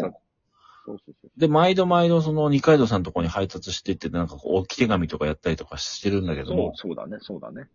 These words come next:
Speaker 1: うん。
Speaker 2: あの、まあ、そもそも配達ってね、あんな感じじゃないのよ。もうあの、誰が来るかわかん-、誰に当たるかわかんないから、飯が。
Speaker 1: あー、なるほど。
Speaker 2: だから、同じ店のとこに出前取ってたらああいうことあるんだけど、
Speaker 1: うん。
Speaker 2: その、
Speaker 1: うん。
Speaker 2: Uber配達員とかが、出前館とかが、その、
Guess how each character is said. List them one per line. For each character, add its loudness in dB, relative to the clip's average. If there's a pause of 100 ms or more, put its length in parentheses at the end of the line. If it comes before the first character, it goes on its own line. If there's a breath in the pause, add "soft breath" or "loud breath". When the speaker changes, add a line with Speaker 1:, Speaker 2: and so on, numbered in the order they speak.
(120)
Speaker 1:
う -20
ん。 -18
Speaker 2:
あ -18
の、 -10 (240)
ま -10
あ、 -8
そ -10
も -4
そ -8
も -6
配 2
達 -2
っ -4
て -2
ね、 0
あ 4
ん 2
な 0
感 2
じ 2
じ 4
ゃ 4
な 4
い 2
の -6
よ。 -20 (360)
も -4
う -2
あ -8
の、 -10
誰 8
が 2
来 0
る 2
か 0
わ 4
か 4
ん-、 -6
誰 8
に 4
当 6
た 4
る 2
か 2
わ 2
か 6
ん 4
な 2
い -2
か -6
ら、 -10 (360)
飯 -4
が。 -2
Speaker 1:
あ -10
ー、 -10
な -12
る -14
ほ -18
ど。 -8 (240)
Speaker 2:
だ 4
か 4
ら、 4
同 4
じ 2
店 6
の 4
と 2
こ 2
に 4
出 8
前 6
取 0
っ -10
て -8
た 2
ら 6
あ 6
あ 6
い 6
う 2
こ -2
と 4
あ 6
る 0
ん -2
だ -4
け -8
ど、 0
Speaker 1:
う -12
ん。 -14
Speaker 2:
そ -10
の、 -2
Speaker 1:
う 4
ん。 -6
Speaker 2:
Uber 2
配 -4
達 -2
員 4
と 0
か 2
が、 0
出 2
前 4
館 0
と -8
か -10
が、 -2
そ -10
の、 -10